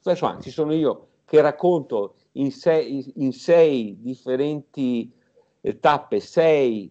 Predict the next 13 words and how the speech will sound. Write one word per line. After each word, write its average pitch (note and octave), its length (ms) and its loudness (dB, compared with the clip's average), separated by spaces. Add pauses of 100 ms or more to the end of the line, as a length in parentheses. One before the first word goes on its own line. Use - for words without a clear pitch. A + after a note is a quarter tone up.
(160)
eh, - 160 -18
aspetti D3 720 -2
diversi A#2+ 560 -4
che G#2+ 120 -10
riguardano G2+ 880 -4
i - 120 -16
fenomeni G#2 500 -10
della F#2 200 -6
Val F#2 200 -6
Malenco, F2 640 -12 (800)
in C#3 180 0
una C3+ 180 4
sala. F#2+ 480 0